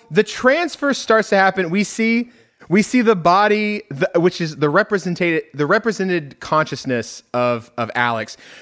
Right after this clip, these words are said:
begins flying in the air like, No, I'm being deleted.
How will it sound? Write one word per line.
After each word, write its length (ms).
begins 380
flying 680
in 140
the 80
air 180
like, 220
No, 800
I'm 220
being 400
deleted. 1120